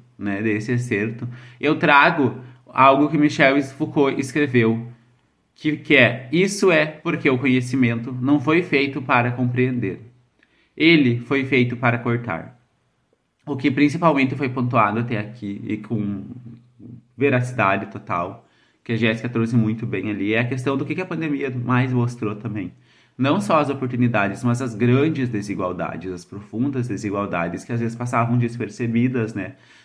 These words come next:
num cenário educacional, de, de forma geral. Então, a gente fala em novas práticas, a gente lê e ouve discursos lindos, cheios de esperança e renovação e de novas práticas.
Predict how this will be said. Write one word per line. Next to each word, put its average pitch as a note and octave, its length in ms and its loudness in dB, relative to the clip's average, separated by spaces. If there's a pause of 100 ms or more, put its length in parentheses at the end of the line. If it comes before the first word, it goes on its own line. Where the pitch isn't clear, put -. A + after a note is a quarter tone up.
num B2 180 4
cenário A#2 560 2
educacional, - 760 -10 (100)
de, A#2 220 0
de B2+ 140 0
forma A#2+ 420 2
geral. A2+ 580 -4 (720)
Então, C3+ 360 0
a D3 60 2
gente D3+ 260 0
fala C3 840 4
em B2+ 100 4
novas C3+ 400 4
práticas, A#2 800 0 (320)
a B2 140 2
gente B2 340 4
lê B2+ 280 6
e D#3+ 60 4
ouve B2+ 320 4
discursos B2 600 0
lindos, B2 560 4 (240)
cheios E3 400 4
de D3 80 0
esperança B2+ 920 0
e B2 100 4
renovação B2 960 2 (160)
e D3 80 2
de D3+ 160 4
novas C3 460 2
práticas. G2+ 920 0